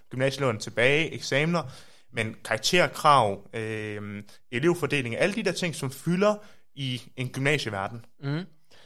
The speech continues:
Speaker 2: Men altså, D G S er jo også en organisation, som mig og Jakob har, øh, øh, et lille forhold til. Jakob, han er jo viklet godt og grundigt ind i, i D G S i virkeligheden, og er jo blevet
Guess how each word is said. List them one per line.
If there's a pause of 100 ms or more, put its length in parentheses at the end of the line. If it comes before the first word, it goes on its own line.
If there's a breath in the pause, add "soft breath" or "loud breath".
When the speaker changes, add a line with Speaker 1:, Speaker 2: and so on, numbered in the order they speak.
Speaker 2:
Men
altså,
D
G
S
er
jo
også
en
organisation,
som
mig
og
Jakob
har,
øh, (680 soft breath)
øh,
et
lille
forhold
til.
Jakob,
han
er
jo
viklet
godt
og
grundigt
ind
i,
i
D
G
S
i
virkeligheden,
og
er
jo
blevet